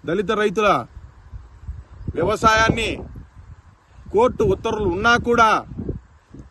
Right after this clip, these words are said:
వీరు చట్టానికి లోబడి పని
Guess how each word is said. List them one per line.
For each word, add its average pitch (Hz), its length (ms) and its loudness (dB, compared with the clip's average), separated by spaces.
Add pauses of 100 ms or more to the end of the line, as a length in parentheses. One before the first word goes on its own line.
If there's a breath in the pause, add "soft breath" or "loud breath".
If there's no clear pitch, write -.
(360)
వీరు 202 240 6 (1040)
చట్టానికి 214 600 -2 (1300)
లోబడి 233 400 2 (240)
పని 202 140 -2